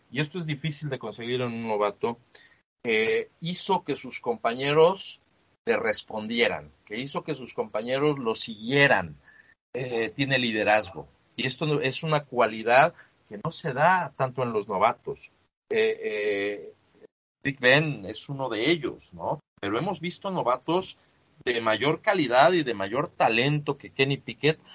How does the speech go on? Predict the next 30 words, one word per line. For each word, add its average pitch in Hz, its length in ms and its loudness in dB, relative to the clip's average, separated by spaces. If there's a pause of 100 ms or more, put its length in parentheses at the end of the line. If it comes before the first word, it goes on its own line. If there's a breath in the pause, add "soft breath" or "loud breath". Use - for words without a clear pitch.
(100)
a 110 100 -2
los 110 220 -4
cuales 139 260 2
sus - 200 -12
compañeros 120 500 -6
no 135 120 -6
han 156 80 -4
seguido. 131 520 -4 (800)
Y 147 180 2
es 139 220 2
más, 185 640 4 (420)
eh, 131 240 4
eh, 120 480 0
eh, 113 300 -8
hemos 165 320 2
visto, 139 600 0 (1040)
para 110 200 4
no 139 120 0
ir 202 60 0
más 196 220 0
lejos, 175 480 2
y, 107 280 -10
y 95 40 -18
tú - 160 -8
sabes 160 260 2
que 165 80 -8
es 151 80 -8
un 175 140 -6
favorito 131 440 2
mío, 139 240 0